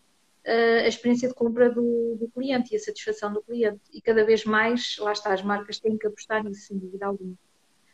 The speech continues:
Eh, nomeadamente também na moda, não é? Que eu não falei, mas realmente eu também tenho uma especialização na área do marketing de moda, marketing digital aplicado à moda.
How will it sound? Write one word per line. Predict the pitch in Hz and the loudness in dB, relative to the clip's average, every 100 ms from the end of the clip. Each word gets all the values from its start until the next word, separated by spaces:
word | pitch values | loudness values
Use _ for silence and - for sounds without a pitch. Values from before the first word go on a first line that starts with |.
| _ | _
Eh, | 226 | 4
nomeadamente | 233 226 214 220 226 | 6 8 6 6 2
também | 233 233 | 4 4
na | 240 | 6
moda, | 233 214 190 202 | 6 4 0 -4
não | 190 | -8
é? | - _ _ _ _ _ - 202 | -16 _ _ _ _ _ -18 -6
Que | - | 0
eu | 202 | 2
não | 202 | 2
falei, | 202 196 202 220 | 2 2 4 2
mas | 214 208 | 0 -2
realmente | 208 202 196 202 | 0 0 -2 -4
eu | |
também | 202 202 202 | -6 -6 -6
tenho | 202 | -4
uma | 196 | -6
especialização | 196 - 220 208 202 202 | -8 -8 -4 -4 -4 -4
na | 196 | -2
área | 190 190 | 0 -2
do | 196 | -4
marketing | 190 - 196 185 | -6 -8 -14 -12
de | 190 | -8
moda, | 196 220 233 | -6 -6 -8
marketing | 202 196 196 | -12 -14 -10
digital | 202 202 _ 196 185 | -8 -8 _ -6 -2
aplicado | 190 196 196 190 | -2 -4 -6 -8
à | 190 | -8
moda. | 190 208 | -8 -10